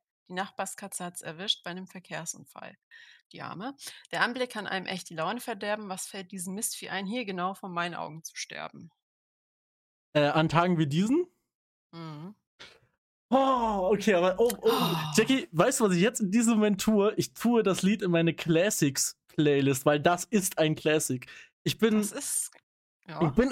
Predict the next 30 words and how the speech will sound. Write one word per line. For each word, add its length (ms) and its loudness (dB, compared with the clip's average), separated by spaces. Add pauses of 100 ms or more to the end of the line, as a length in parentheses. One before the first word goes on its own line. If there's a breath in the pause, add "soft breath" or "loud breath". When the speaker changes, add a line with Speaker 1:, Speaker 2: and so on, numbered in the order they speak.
(160)
Speaker 2:
äh, 100 4
deine 220 4
beiden 340 4
letzten 280 2
Lieder 420 2
sind 260 0
sehr 380 2
nice. 460 2
Das 160 2
sind 240 2
sehr, 320 2
sehr 180 2
gute, 500 0 (120)
Speaker 1:
Hallo, 180 2
bis 120 0
jetzt 160 6
Speaker 2:
äh, 20 2
Speaker 1:
waren 160 2
alle 240 2
meine 180 0
Lieder 300 0
sehr 420 0
nice. 680 -4
Speaker 2:
Ja, 180 2
die 120 0
waren 200 2
sonst 160 2
eher 160 0
kacke, 360 -4
aber 200 2